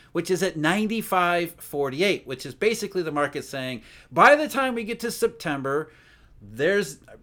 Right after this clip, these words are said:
there'll be three Fed meetings in between. Rates are gonna be cut at one of those, if not more than one. And ninety-five forty-eight,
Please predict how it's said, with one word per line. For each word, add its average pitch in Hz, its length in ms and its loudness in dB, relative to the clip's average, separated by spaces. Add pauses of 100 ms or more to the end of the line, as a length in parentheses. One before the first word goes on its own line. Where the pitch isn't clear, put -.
(120)
there'll 151 180 0
be 147 100 -2
three 208 480 -2
Fed 208 300 0
meetings 180 340 -2
in 165 120 -4
between. 190 600 -6 (280)
Rates 165 360 2
are - 20 -4
gonna 170 240 0
be 151 80 -6
cut 147 300 -2
at 135 140 -8
one 131 220 -4
of 143 100 -4
those, 135 260 -6
if 135 240 -10
not 123 240 -4
more 135 320 0
than 117 160 -4
one. 92 180 -12
And 110 100 -8
ninety-five 208 560 -2
forty-eight, 185 680 -2